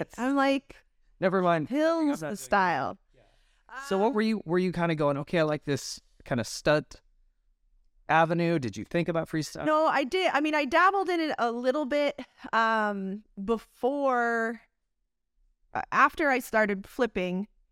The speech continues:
Speaker 2: in that time frame. So the first time I ever hit a freestyle ramp ever was a backflip.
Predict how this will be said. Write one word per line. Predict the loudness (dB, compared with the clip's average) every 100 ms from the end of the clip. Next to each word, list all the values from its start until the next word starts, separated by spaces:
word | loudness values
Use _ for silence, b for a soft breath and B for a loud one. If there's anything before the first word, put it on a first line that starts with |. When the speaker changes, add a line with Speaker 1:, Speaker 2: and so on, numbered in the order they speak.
| _ _ -4
Speaker 2:
in | 0 2
that | 2 0
time | 0 0 2 0
frame. | -4 -6 -6 -6 -8 -10
So | -6
the | -2
first | 0 2
time | 2
I | 2 2
ever | 0 0
hit | -2
a |
freestyle | -4 -6 -2 0 0
ramp | 0 -4 -8 -6
ever | -4 -2 -2 -2 -8 _ _ -6
was | -2 0
a |
backflip. | 0 -2 -8